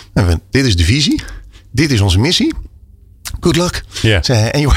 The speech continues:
Speaker 1: en zoek het maar uit. En je wordt, eh, gedropt. En, en,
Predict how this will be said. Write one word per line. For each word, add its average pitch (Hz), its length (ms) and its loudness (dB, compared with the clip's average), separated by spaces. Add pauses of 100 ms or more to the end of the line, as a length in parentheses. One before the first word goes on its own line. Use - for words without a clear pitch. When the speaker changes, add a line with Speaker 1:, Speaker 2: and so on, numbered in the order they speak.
(340)
Speaker 1:
en 131 200 2
zoek 196 180 -2
het 123 100 0
maar 123 140 0
uit. - 340 -4 (280)
En 175 120 0
je 143 80 0
wordt, 120 220 -2
eh, 123 280 -2
gedropt. - 520 -2 (260)
En, 113 240 0
en, 107 300 0